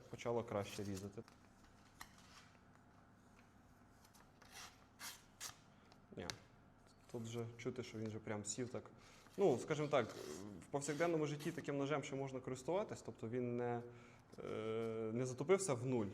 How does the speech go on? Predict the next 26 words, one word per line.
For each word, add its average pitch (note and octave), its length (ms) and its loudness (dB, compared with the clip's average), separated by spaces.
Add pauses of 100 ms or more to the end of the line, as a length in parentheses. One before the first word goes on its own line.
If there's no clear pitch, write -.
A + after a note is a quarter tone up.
(220)
але A2+ 200 6
ясно, C3 280 2
що A#2 160 -4
різати A#2 360 -2
так, A2+ 200 -2
як A2+ 120 0 (640)
новий, A#2+ 300 0
він B2 240 -2
вже A#2 120 -4
не A2+ 300 -2 (160)
буде. G2+ 440 -2 (760)
Ну, B2 80 -2
п'ятсот D3+ 360 2
різів, G2+ 320 0
йо-моє. G2+ 320 -2 (1500)
Такого A#2 420 2
канатика. A2+ 560 0 (1900)
А A2+ 60 0
от A2 120 -2
кінчик, A2+ 340 -2
до G#2 100 -4
речі, G#2+ 260 -4 (1080)
ним A2+ 220 0
майже A2+ 240 2
не A2 100 0
працювалось, B2 680 0